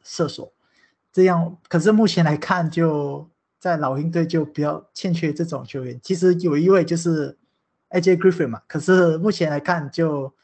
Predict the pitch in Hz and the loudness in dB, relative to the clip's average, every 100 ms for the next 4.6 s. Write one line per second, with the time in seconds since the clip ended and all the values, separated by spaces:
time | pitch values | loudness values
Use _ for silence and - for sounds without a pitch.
0 | _ _ - 185 165 185 170 135 160 151 | _ _ -8 -6 -4 -2 -2 0 0 0
1 | 160 147 131 110 85 - _ _ 170 151 | -2 -4 -4 -6 -12 -18 _ _ -2 -2
2 | 139 135 - 208 196 180 170 165 135 110 | -2 -4 -2 0 2 2 0 0 -2 -6
3 | - _ _ - 151 147 - _ _ _ | -14 _ _ -8 -6 -8 -10 _ _ _
4 | - 175 170 175 143 | -2 0 2 0 0